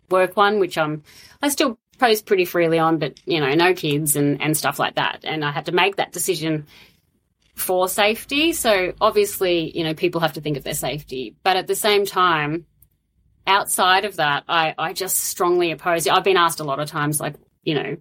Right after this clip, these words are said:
"Just close down your social media." And I just think, like, "Why? Why, why should I do that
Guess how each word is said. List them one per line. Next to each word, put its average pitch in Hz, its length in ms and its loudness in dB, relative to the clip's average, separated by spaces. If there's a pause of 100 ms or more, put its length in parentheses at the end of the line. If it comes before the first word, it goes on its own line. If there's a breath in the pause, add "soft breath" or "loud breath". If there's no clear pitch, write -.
(160)
"Just - 200 -6
close - 280 -4
down 117 220 0
your - 80 2
social 160 360 0
media." 147 520 2
And 156 180 -2
I 143 100 2
just 156 180 -4
think, 170 260 -4
like, 170 160 -14 (280)
"Why? 180 480 0 (640)
Why, 185 300 2
why 190 220 2
should 202 240 -6
I 202 100 0
do 180 240 -4
that 151 280 0